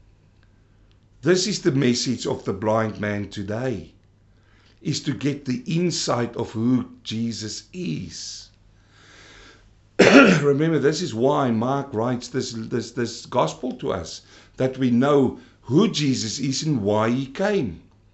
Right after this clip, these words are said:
And here Jesus shows them who he is and why he came.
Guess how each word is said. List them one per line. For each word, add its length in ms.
And 220
here 300
Jesus 560
shows 500
them 380
who 240
he 260
is 120
and 160
why 200
he 100
came. 560